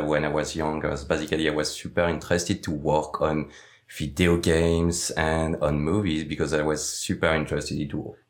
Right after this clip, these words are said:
everything that was related to character, basically. I always had, um, when I was young, I was surrounded by, uh, by a lot of animals.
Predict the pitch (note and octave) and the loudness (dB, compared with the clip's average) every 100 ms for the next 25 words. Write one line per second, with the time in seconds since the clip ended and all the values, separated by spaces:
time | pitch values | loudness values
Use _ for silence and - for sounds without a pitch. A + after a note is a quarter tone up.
0 | _ F#2 G2 G2 G2+ D#2 D#2+ - D2+ D#2 | _ 0 2 2 0 0 -2 -4 0 0
1 | D2+ D#2 - - D#2 C#2+ - D2 D2 - | -2 -6 -8 -4 -2 -2 -2 0 0 0
2 | D#2+ D2 B2 - - E2+ G#2 - - - | -2 -2 -4 -4 -2 0 -2 -6 -20 -20
3 | _ _ _ _ _ _ _ - F2+ - | _ _ _ _ _ _ _ 2 4 2
4 | - G#2+ A#2+ C3+ - A#2+ A#2 A2+ F#2 F#2 | 0 4 6 4 4 4 4 4 2 2
5 | F#2+ F#2+ - - _ - F#2 A2+ A#2+ G#2 | 2 2 -2 -10 _ 0 4 4 4 4
6 | E2 F2 G#2 A#2 F#2 F2 E2+ E2 F2 F#2+ | 2 2 2 4 4 4 2 2 2 2
7 | F#2+ E2+ E2 E2 E2 - E2+ E2 F2 F2+ | 4 2 4 4 2 2 2 4 4 2
8 | E2 - E2 F#2 A#2+ C#3+ D3 - - - | 0 -2 0 4 4 2 0 -2 -4 -6